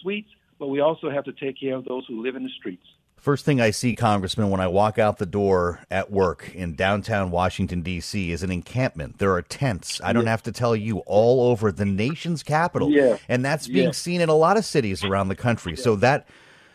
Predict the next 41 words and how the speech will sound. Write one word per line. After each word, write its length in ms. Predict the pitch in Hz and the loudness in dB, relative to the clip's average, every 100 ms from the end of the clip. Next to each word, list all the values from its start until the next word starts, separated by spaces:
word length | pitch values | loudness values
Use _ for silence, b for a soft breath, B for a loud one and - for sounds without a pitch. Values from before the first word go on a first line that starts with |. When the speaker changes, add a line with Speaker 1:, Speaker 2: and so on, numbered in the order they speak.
| b b | b b
Speaker 2:
that 340 | 101 139 180 - | 2 4 4 2
would 160 | 139 120 | 0 2
be 160 | 123 | 4
an 60 | 123 | 4
effort 440 | 135 139 127 107 - | 4 2 -2 -2 -6
to, 280 | - 113 | -2 -2
to 340 | 110 - 120 98 | -2 -2 0 0
put 300 | - 131 127 _ _ _ | 2 4 4 _ _ _
roofs 400 | 110 123 202 - | 0 2 2 2
over 200 | 170 123 | 4 4
the 100 | 120 | 4
heads 340 | 104 147 147 135 | 2 2 0 0
of 100 | 120 | 0
these 200 | 127 113 | -2 -2
people. 300 | 139 139 131 | -4 -4 -2
How 140 | 180 | 0
come 160 | 196 185 | 0 2
more 160 | 165 | 2
people 280 | 165 165 147 | 2 0 0
aren't 140 | 139 127 | 0 0
talking 300 | 139 156 135 | 0 0 2
about 200 | 95 95 | 2 2
it? 80 | 90 | 4
Where 140 | 139 | 4
would 140 | 180 | 4
that 140 | 156 151 | 4 2
end 160 | 151 | 2
up 120 | 151 139 | 0 0
in 60 | |
the 80 | 120 | 0
reconciliation 840 | 120 123 120 131 117 110 117 - 87 | -2 -2 -4 -2 -2 0 -2 -2 -2
bill 180 | 82 | -2
then? 160 | 78 85 | -2 -2
That 120 | 110 | -2
would 120 | 127 107 | -2 -2
be 260 | 123 110 b b b b b b b - | -2 -4 b b b b b b b -4
the 120 | 110 | -2
component 460 | - 120 139 147 170 | 0 0 2 0 2
Speaker 1:
This 60 | |
Speaker 2:
you're 100 | 131 | 2
describing. 560 | 123 113 127 107 76 62 | 0 0 0 0 -2 -10